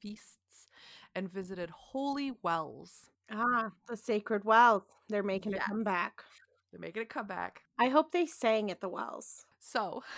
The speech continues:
Speaker 1: <laughs> this is better. So they, the, the people who participated in Imbolc often would visit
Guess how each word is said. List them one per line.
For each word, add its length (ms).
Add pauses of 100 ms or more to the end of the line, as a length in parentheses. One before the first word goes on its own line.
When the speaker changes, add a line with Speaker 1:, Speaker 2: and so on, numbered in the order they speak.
(520)
Speaker 1:
<laughs> 720
this 160
is 120
better. 440 (140)
So 140
they, 220 (300)
the, 100 (220)
the 160
people 500
who 80
participated 1040 (300)
in 240
Imbolc 500 (240)
often 480
would 180
visit 260